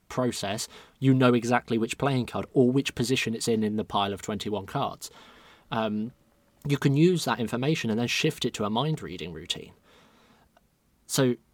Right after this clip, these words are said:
it, it doesn't particularly matter what you're doing. Just take something that you're familiar with already. It might be a coin vanish. You could find a way of doing that as mentalism if you like. You could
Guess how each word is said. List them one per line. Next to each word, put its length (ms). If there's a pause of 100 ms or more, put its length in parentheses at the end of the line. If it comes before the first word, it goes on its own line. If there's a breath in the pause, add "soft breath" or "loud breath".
(320)
it, 180 (480)
it 100
doesn't 320
particularly 380
matter 180
what 300 (200)
you're 180 (100)
doing. 480 (100)
Just 220
take 240 (240)
something 320
that 80
you're 100
familiar 400
with 100
already. 280
It 80
might 100
be 80
a 40
coin 280
vanish. 320 (500)
You 80
could 200
find 320
a 40
way 140
of 80
doing 220
that 120
as 120
mentalism 440
if 120
you 80
like. 240 (400 loud breath)
You 140
could 420